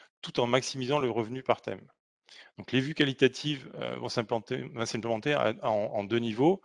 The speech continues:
d'abord en amont et ensuite en phase terminale du, euh, du, du, de la construction du portefeuille. Donc, dans un premier temps, le gérant va déterminer, en fait, ses allocations géographiques et sectorielles,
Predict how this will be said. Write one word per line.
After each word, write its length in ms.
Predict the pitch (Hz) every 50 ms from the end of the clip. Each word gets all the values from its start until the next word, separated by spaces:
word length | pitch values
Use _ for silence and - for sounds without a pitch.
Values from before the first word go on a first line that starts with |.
| - - - - _ _
d'abord 260 | - 110 107 120 110
en 120 | 104 101 101
amont 420 | 107 110 117 123 147 170 185 - - _
et 200 | - 120 123 139
ensuite 420 | - 117 117 113 - 160 156 - 147
en 100 | 120 107
phase 200 | - 123 113 -
terminale 540 | - 117 110 110 113 120 131 123 113 107
du, 220 | 98 98 107 107 113
euh, 200 | 123 - - -
du, 280 | 151 147 147 175 185 _ _ _ _ _ _ _ _ _ _ _ -
du, 260 | - 107 107 107 107
de 40 | 107
la 80 | 101 104
construction 340 | - 120 - - - -
du 80 | 127 113
portefeuille. 440 | - 110 - - - - - - - _ - - - - _ _
Donc, 100 | 120 110
dans 120 | 110 101
un 40 | 135
premier 220 | - - 151 139 123
temps, 160 | - 170 170
le 60 | 147
gérant 320 | 117 113 120 117 135 135
va 140 | 120 110 107
déterminer, 720 | 101 104 120 - 139 123 120 123 123 123 127 131 127 - _ _ _ _ _ _ _ _
en 80 | - 101
fait, 200 | - 117 120 - _ - 160
ses 260 | - - 123 110 113
allocations 420 | 120 113 113 - 120 - - 117
géographiques 480 | 107 107 104 101 104 101 - 131 120 -
et 40 | -
sectorielles, 640 | - 101 - - 101 90 95 104 120 139 151 160